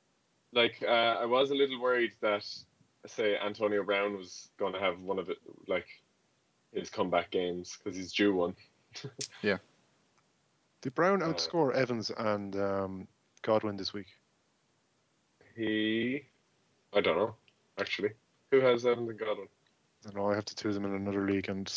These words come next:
Speaker 3: they were relatively poor.
Speaker 2: Mm-hmm.
Speaker 1: Mm.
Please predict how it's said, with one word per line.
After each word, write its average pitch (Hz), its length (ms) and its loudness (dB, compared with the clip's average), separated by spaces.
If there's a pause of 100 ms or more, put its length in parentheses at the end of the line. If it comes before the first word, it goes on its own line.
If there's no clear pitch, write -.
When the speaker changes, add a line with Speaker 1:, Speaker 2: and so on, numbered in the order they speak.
(100)
Speaker 3:
they 104 160 -4
were 110 200 0 (580)
relatively 113 480 -4
poor. 110 380 -4 (640)
Speaker 2:
Mm-hmm. - 840 -16
Speaker 1:
Mm. 98 60 -10